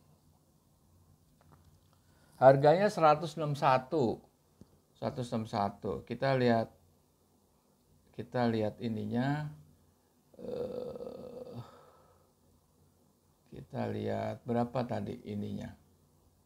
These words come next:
Harga ininya ya. Fine, I P O. Oke, kita lihat di sini harga dua ratus lima puluh sampai tiga ratus.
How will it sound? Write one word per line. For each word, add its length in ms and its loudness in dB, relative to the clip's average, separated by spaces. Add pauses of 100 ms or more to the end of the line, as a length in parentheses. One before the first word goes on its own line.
(120)
Harga 320 -6
ininya 480 -8
ya. 160 -12 (3500)
Fine, 240 -12
I 160 -12
P 80 -20 (160)
O. 240 -6 (1120)
Oke, 400 -2
kita 320 -4
lihat 160 -2
di 160 -8
sini 560 -2
harga 400 0
dua 240 4
ratus 260 -4
lima 220 2
puluh 180 -2
sampai 220 0
tiga 240 -4
ratus. 640 -8